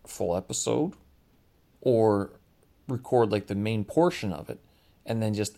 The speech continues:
append other por-, uh, other segments to it. And then that way, you know, it's, it doesn't take me however long it takes me in the evening, and then I gotta post these things and distribute them. I was thinking it might make my life just a little bit easier.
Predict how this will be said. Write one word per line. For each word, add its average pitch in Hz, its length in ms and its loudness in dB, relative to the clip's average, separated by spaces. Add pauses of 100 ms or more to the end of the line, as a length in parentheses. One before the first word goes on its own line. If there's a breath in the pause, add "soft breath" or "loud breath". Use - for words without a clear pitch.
(120)
append 113 680 -4 (800)
other 101 180 -2
por-, - 340 0
uh, 104 140 0
other 95 180 -4
segments 98 480 -4
to 214 220 2
it. - 180 2 (500 soft breath)
And 110 100 -4
then 104 80 0
that 110 240 -2
way, 95 320 -2 (440)
you - 60 -8
know, 92 100 -4
it's, - 160 -8
it - 420 -20
doesn't 117 280 0
take 131 300 -2
me 110 280 0 (760 soft breath)
however 110 300 0
long 92 220 0
it 90 60 -4
takes 101 240 -4
me 90 80 -4
in 85 80 -6
the 110 100 -4
evening, 107 340 -2
and 95 120 0
then 85 80 -6
I 87 40 -8
gotta 82 140 -12
post - 320 2
these 117 200 -6
things 104 300 -4
and - 120 -10
distribute 131 420 -4
them. 107 220 0
I - 420 -20
was - 80 -16
thinking 180 180 2
it - 60 -2
might 156 540 -4
make 143 180 -4
my 120 160 -2
life 101 240 -2
just - 180 -8
a 95 40 -6
little 87 180 -4
bit 73 160 -12
easier. - 380 -16